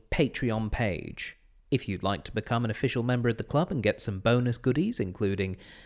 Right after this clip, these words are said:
early access material and bonus features only available to our patrons, then please join up at patreon dot com forward slash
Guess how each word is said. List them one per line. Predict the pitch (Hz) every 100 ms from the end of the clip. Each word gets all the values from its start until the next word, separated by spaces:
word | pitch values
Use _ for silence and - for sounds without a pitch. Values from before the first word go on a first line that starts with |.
| - -
early | 120 117 120 -
access | 117 - 123 -
material | 120 - 123 147 214 62
and | - 95 90 - - -
bonus | 101 113 127 113 -
features | 123 - 113 - -
only | - 208 151
available | 101 139 180 110 80 85
to | 107 95
our | 82
patrons, | - 131 110 120 110 110 - - - -
then | 127 139 143
please | 196 190 104 80 87 - 127
join | 160 170 131
up | 82 - - - -
at | 104 -
patreon | 202 - 175 143 131
dot | 123 -
com | 131 90 - 98 -
forward | - 135 127
slash | - 196 107 90 -